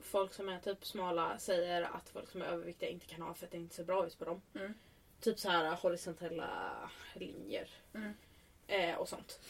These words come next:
Speaker 1: Och, och så ha, går hon runt i en vecka med olika outfits där det är, bryter mot de reglerna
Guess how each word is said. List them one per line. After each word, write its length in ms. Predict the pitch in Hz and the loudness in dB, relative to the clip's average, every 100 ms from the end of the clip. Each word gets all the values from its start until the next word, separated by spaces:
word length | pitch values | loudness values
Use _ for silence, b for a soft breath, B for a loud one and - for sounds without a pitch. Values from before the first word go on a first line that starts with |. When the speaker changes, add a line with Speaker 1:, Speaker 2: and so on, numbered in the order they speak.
| - | 8
Speaker 1:
Och, 300 | 202 202 - | 8 8 4
och 120 | 220 | 4
så 200 | 214 208 | 4 4
ha, 220 | 214 - | 4 4
går 200 | 214 196 | 4 4
hon 100 | 208 | 4
runt 260 | 202 202 220 | 4 2 2
i 40 | |
en 80 | 208 | 2
vecka 300 | 208 - 170 | 0 -2 -2
med 140 | 175 175 | -2 -2
olika 300 | 170 - - | -4 -4 -6
outfits 440 | - 185 - - | -4 -6 -6 -6
där 160 | 190 175 | -2 2
det 60 | |
är, 220 | 196 190 180 | 2 2 0
bryter 460 | 170 175 - - | -2 -4 -2 -4
mot 300 | 85 170 175 | -2 -6 -8
de 140 | - - - - | -10 -12 -12 -8
reglerna 580 | 160 160 - - 175 | -6 -6 -8 -8 -8